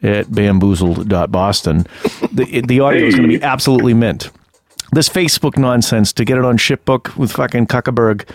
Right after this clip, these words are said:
Speaker 1: uh, he doesn't care. The audio's, the audio's, it is what it is. So we'll, we'll, we'll mix that in later. And Mark, you're the genius that did the,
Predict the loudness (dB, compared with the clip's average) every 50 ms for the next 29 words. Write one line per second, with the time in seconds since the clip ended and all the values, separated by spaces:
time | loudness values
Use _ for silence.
0 | -20 -20 -20 -10 -4 0 0 2 2 2 2 2 0 0 0 0 0 -2 -4 -6
1 | -12 -14 -8 -4 -2 0 0 2 2 2 2 2 2 2 2 2 2 0 -4 -4
2 | -6 -6 -4 0 0 0 2 2 2 2 2 0 0 -2 -2 0 0 2 2 2
3 | 2 2 0 0 0 0 0 0 0 0 0 0 0 -2 -4 -6 -2 0 0 2
4 | 2 2 0 0 0 0 0 0 0 0 0 2 4 4 2 2 0 -2 -2 -2
5 | 0 0 2 2 2 2 2 2 2 2 0 0 0 0 2 2 2 2 -2 -2
6 | 0 0 2 2 2 2 2 2 2 2 2 2 0 0 2 0 2 2 2 2
7 | 2 0 0 -2 -4